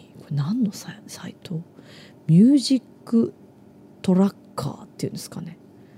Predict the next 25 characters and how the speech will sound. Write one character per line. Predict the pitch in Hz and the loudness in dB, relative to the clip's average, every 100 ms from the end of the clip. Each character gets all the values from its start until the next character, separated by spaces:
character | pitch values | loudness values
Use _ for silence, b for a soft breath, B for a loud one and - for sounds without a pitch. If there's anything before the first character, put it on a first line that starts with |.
| b b - - - - - | b b -20 -20 -20 -20 -4
と | - | 4
い | 233 220 | 6 8
う | 214 | 6
な | 190 175 | 6 2
ん | |
か、 | - - B B B B _ - - - | 0 -10 B B B B _ -20 -20 -8
は | - 127 | -2 -2
い、 | - | -4
サ | - 175 | -6 -2
イ | 151 | -2
ト | 143 | -2
で | 143 | -4
出 | 147 | -4
て | 147 | -6
き | - | -8
ま | 147 | -12
し | |
た | - | -8
け | - | -2
ど、 | 180 302 - - _ - - - - - - - - - B B - | 4 4 4 -4 _ -20 -20 -20 -20 -20 -20 -20 -20 -20 B B -4
ズ | 233 415 | 2 4
ン | |
バ | 190 | 4
と | 190 139 | 0 -2
は、 | 92 | -4